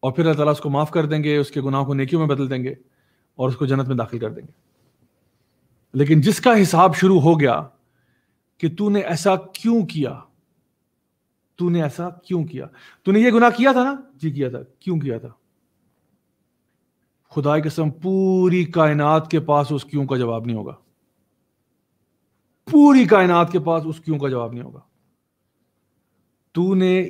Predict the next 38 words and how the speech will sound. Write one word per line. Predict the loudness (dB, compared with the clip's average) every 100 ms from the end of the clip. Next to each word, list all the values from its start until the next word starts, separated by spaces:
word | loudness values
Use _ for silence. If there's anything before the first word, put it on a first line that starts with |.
| -4
ये | -2 -2
गुनाह | -2 0 -2 -2 -2
क्यों | 0 0
किया | -2 -4 -6
था, | -10 -16 -6
क्यों, | -6 -6 -14 _ _ _ _ _ _ _ _ _ _ _ _ _ _ -12
क्यों | -10
किया | -8 -10
था?" | -12 _ _ _ _ _ _ _ _ _ _ _ _ _ _ _ _ _ _ _ _ _ -8
अल्लाह | -4 -2
को | -2
जानता | -4 -4
नहीं | -8
था, | -10 -14 _ _ _ _ _ _ _ -8
अल्लाह | -2 0
के | 2
बारे | 0
में | 0
पढ़ा | -2 -2
नहीं | -4
था, | -6 -12 -20 _ _ _ _ _
क़यामत | -2 -2 0
के | -2
दिन | -2
का | -4
पता | -4 -4
नहीं | -2
था |
कि | -2
आज | -2 0
ये | -2
दिन | -2
आएगा, | -6 -10 -16 _ _ _
ये | -8
पता | -4 -4
नहीं | -4
था |
तुझे, | -6 -10